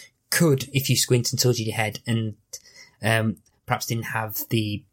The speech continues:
stud factor, um, as I'll probably call it, um, could feel like it's an Aisha's Attic song, which to me is not a bad thing in the slightest. Um, there's that kind of, like, offbeat, eh,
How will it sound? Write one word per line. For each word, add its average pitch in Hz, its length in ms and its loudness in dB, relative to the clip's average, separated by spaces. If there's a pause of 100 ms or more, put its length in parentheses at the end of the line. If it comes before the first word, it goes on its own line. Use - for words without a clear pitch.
(160)
stud - 500 4
factor, - 420 -2 (560)
um, 107 260 0
as 101 140 -2
I'll 101 60 -4
probably 101 200 -2
call 98 280 -2
it, - 240 0 (200)
um, 107 240 4 (600)
could 139 220 2
feel 127 300 2
like 104 220 -2
it's - 160 0
an 107 60 -2
Aisha's 101 360 0
Attic - 220 -2
song, 95 300 -2 (260)
which - 340 0 (520)
to 113 100 2
me 104 220 2
is 98 200 -4
not 104 360 0
a - 20 -4
bad 98 220 -2
thing 98 180 -6
in 98 180 -4 (160)
the 101 80 -2
slightest. - 600 0 (340)
Um, 104 320 2
there's 110 140 4
that 117 140 2
kind 107 180 0
of, 104 100 0
like, - 540 -2 (600)
offbeat, - 960 0
eh, 101 100 -2